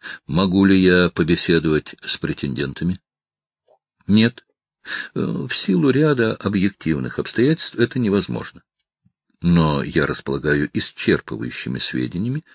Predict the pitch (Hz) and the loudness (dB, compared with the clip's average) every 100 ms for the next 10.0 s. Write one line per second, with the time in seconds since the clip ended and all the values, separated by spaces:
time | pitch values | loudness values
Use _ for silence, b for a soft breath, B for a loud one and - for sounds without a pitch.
0 | b - 69 92 - - 67 - 90 - | b -6 -2 -2 -2 -4 -4 -6 -10 -12
1 | _ _ _ _ _ _ _ _ _ _ | _ _ _ _ _ _ _ _ _ _
2 | _ _ _ _ - 71 - 71 73 - | _ _ _ _ -8 -6 -2 -2 -2 -4
3 | - - 67 76 73 - - - 87 71 | -6 -6 -4 -4 -4 -8 -8 -2 -2 -2
4 | 69 69 _ 82 87 - - B B B | -4 -8 _ -2 -2 -4 -14 B B B
5 | - - 101 92 90 76 101 98 95 95 | -8 -2 2 4 4 4 4 4 4 4
6 | 98 - 92 87 - 87 - 92 82 78 | 2 2 0 0 -6 -4 0 0 0 -4
7 | 71 67 67 64 90 98 - 87 104 b | -4 -2 -2 0 0 0 -2 -8 -8 b
8 | b b b _ _ _ _ - - 98 | b b b _ _ _ _ -10 0 2
9 | 90 104 107 107 113 - 107 107 104 104 | 4 4 6 6 4 0 2 4 4 2